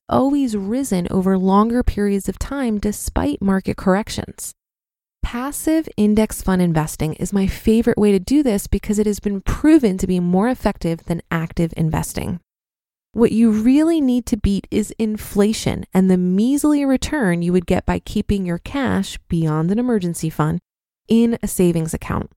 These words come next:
People who actually lose all their money in the stock market are not index fund investors. They're picking individual stocks and, even worse,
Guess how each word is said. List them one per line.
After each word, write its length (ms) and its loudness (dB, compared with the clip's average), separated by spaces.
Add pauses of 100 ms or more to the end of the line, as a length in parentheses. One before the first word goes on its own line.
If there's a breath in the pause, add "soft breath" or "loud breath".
(640)
People 360 2
who 260 -2
actually 560 0
lose 500 4
all 220 2
their 160 4
money 260 2
in 80 2
the 60 0
stock 400 -4
market 420 0
are 140 2
not 480 -2
index 440 -4
fund 200 2
investors. 640 -4 (380)
They're 180 4
picking 420 0
individual 640 2
stocks 560 -2
and, 160 -4
even 380 -2
worse, 460 -2